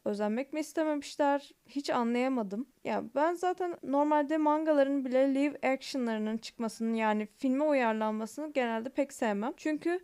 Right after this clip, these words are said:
mangalar çoğunlukla çok fantastik ögeler içeriyor ve filme çevirdiğinde çok yapay duruyor. Yani nasıl desem,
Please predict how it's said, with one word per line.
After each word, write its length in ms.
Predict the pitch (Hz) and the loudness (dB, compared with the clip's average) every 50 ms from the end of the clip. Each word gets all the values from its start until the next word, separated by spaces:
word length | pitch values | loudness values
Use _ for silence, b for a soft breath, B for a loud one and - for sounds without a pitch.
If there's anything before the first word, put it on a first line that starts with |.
| - - | -6 -2
mangalar 500 | 233 233 269 311 359 370 359 285 277 302 | 2 4 4 4 4 4 4 4 4 4
çoğunlukla 460 | 294 - 330 294 294 294 - - 330 | 4 2 2 2 2 0 -2 -4 -4
çok 240 | 320 - 359 339 - | -2 -2 -4 -2 2
fantastik 600 | - 320 269 254 - 277 262 262 - 330 - - | 4 4 4 4 4 2 0 0 -4 -10 -6 -4
ögeler 600 | - 226 202 202 190 185 190 196 202 196 - - - | -4 -2 0 0 0 0 0 -2 -2 -4 -8 -12 -14
içeriyor 560 | 208 - - 277 285 262 311 330 330 320 277 | -12 -6 -2 -2 0 0 0 0 0 2 4
ve 300 | 294 302 294 302 302 285 - | 4 6 6 6 4 0 -2
filme 260 | - 285 285 302 359 | -2 -2 0 0 0
çevirdiğinde 920 | 370 - 339 311 262 269 277 240 247 262 262 262 262 294 311 320 339 339 320 _ | 0 0 2 2 2 2 0 0 0 -2 -2 0 2 2 4 4 2 0 -4 _
çok 460 | - - - - 330 320 - - - - - - - - | -14 -14 -6 -4 -4 -4 -4 -8 -20 -20 -20 -20 -14 -2
yapay 640 | 233 247 247 247 - - - 294 302 320 302 240 208 | 0 0 0 0 0 0 4 6 6 6 4 2 -2
duruyor. 400 | 196 185 175 170 165 - - - | -4 -4 -4 -4 -4 -4 -6 -6
Yani 480 | - 233 226 220 214 220 220 220 226 226 _ _ | -4 -2 -2 0 0 -2 -2 -4 -6 -8 _ _
nasıl 240 | - 269 285 - 277 | -6 -6 -4 -4 -4
desem, 400 | 240 214 214 - 214 208 208 - | -4 -4 -4 -2 -4 -4 -4 -6